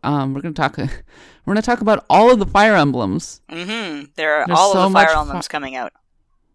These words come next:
Speaker 1: so much Fire Emblems to talk about. And we're gonna have a slightly abbreviated Persona four Golden report because Nadia was not playing Persona four Golden. Nadia, what's up?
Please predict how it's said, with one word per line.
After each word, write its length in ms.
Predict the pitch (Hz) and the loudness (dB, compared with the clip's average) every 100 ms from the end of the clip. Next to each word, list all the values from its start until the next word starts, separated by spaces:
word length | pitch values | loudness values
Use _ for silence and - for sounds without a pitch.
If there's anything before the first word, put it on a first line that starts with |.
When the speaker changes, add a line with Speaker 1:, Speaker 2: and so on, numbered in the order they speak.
| _ | _
Speaker 1:
so 240 | - - | -8 -4
much 220 | 160 165 | -2 -2
Fire 220 | - 151 147 | -2 0 0
Emblems 400 | 147 143 143 - | -2 -4 -6 -10
to 80 | - | -10
talk 260 | 147 143 | -10 -8
about. 340 | 139 135 139 - _ _ _ _ | -8 -6 -6 -10 _ _ _ _
And 160 | 202 202 | -2 0
we're 80 | 214 | 2
gonna 120 | 202 | 2
have 360 | 196 180 175 - - | 2 2 2 -2 -2
a 580 | 165 160 156 160 147 - _ _ _ | 0 2 0 0 -2 -6 _ _ _
slightly 640 | - - 208 214 202 190 | -14 -4 0 0 0 -2
abbreviated 720 | 160 156 160 156 151 151 147 | -2 -4 -4 -4 -4 -4 -6
Persona 320 | 143 - 147 | -8 -6 -4
four 200 | 143 147 139 | -4 -6 -4
Golden 260 | 135 139 | -4 -2
report 580 | 139 - 139 135 - _ | -2 -4 -4 -2 -4 _
because 600 | 151 - 156 156 151 - | -20 -10 -6 -4 -4 -8
Nadia 540 | 147 160 175 185 185 165 | -2 0 2 2 0 0
was 600 | 156 165 170 170 - - - | 2 2 2 0 -4 -10 -6
not 400 | 170 170 - - | 2 2 2 0
playing 320 | 196 196 196 | 0 0 0
Persona 380 | 202 196 208 202 | -4 -2 -2 -2
four 180 | 202 208 | 0 0
Golden. 480 | 202 214 208 190 - | 2 2 0 -4 -4
Nadia, 360 | 196 202 196 180 | -2 2 2 0
what's 180 | 175 220 | 0 2
up? 320 | 214 - | 2 0